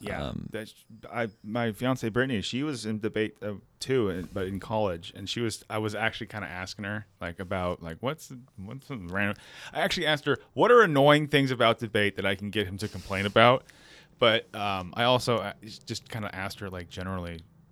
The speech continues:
Speaker 1: what it's like, and she was kinda mentioning that, the pay to play, the people that have the money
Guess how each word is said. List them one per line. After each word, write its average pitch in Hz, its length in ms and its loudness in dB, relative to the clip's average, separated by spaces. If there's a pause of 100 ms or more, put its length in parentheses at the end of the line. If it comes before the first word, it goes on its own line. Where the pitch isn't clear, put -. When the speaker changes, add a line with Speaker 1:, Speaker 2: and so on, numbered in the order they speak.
(440)
Speaker 1:
what 90 200 -8
it's - 160 -14
like, 87 240 -8
and 92 100 -14
she 113 140 -6
was 90 140 -4
kinda 87 180 -8
mentioning 85 380 -8
that, 80 160 -10
the - 80 -20
pay 95 220 -2
to 90 80 -4
play, 90 520 -4
the 82 100 -6
people 101 340 -6
that 95 100 2
have 95 160 -4
the 92 80 -8
money 87 500 -6